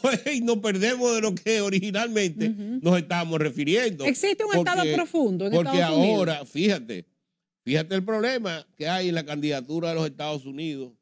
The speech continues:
Speaker 1: Los dos candidatos, para captar, eh, votos, lo que han, su propuesta es reducir imp-, eh, bueno, uno reducir impuestos, y, pero aumentar el gasto, los dos,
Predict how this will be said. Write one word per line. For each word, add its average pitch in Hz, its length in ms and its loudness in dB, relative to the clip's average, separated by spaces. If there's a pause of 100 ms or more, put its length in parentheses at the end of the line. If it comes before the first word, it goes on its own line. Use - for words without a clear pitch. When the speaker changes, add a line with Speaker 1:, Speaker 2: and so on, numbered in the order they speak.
(1000)
Speaker 1:
Los 165 240 2
dos 190 220 0
candidatos, 214 760 -2 (140)
para 147 280 -4
captar, 160 760 -6 (180)
eh, 151 340 -6
votos, 160 460 0 (920)
lo 147 280 -4
que 165 180 -2
han, 185 720 -6 (880)
su 170 140 -6
propuesta 180 840 -2
es 143 140 -8
reducir 170 460 -2
imp-, 208 180 -12 (140)
eh, 165 180 -2
bueno, 170 280 -4
uno 226 260 0
reducir 190 480 -2
impuestos, 156 680 -8 (560)
y, 170 260 -2
pero 160 200 -4
aumentar 151 440 -4
el 139 120 -10
gasto, 113 580 -12 (460)
los 127 200 -6
dos, 127 440 -8